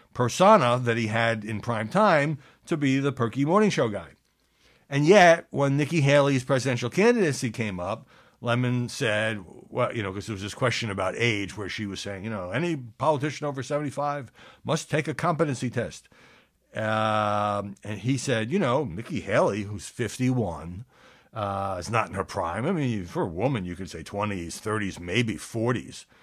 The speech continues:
And his co-hosts were suitably shocked. I think there was some biting of the tongues. He did not come to work at C N N this morning, on Friday, or yesterday, or today. But C N N Chairman, uh, Chris Licht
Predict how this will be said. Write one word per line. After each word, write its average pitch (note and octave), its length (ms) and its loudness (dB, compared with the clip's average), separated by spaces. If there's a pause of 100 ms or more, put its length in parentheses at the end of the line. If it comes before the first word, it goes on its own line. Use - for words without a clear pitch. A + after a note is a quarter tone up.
(280)
And C3+ 320 -2
his C3+ 220 -2
co-hosts F#3 420 4
were C#3+ 320 4 (440)
suitably C#3 440 4
shocked. G#2 380 0
I A#2 40 2
think A#2 160 -2
there A2 100 -2
was F#2+ 100 -6
some G#2 140 -6
biting F#2+ 280 -2
of F2 80 -8
the F2+ 80 -8
tongues. E2 460 -14 (500)
He B2+ 140 2
did C3+ 100 4
not D3+ 360 4 (600)
come B2+ 220 0
to A#2+ 120 -2
work A#2 380 2 (260)
at A2+ 120 -6
C B2 200 -2
N A2 100 0
N A2 140 -2
this F#2+ 160 -8
morning, G#2 340 -4
on F#2 120 -6
Friday, G#2 460 -2
or A2 220 -4
yesterday, G2 420 -4
or A2+ 200 -2
today. F#2 400 -6 (1300)
But B2 140 -2
C D#3+ 140 2
N D3+ 60 2
N C#3+ 100 0
Chairman, D3 280 2 (220)
uh, A#2 180 -2
Chris B2+ 240 -2
Licht D#3+ 320 2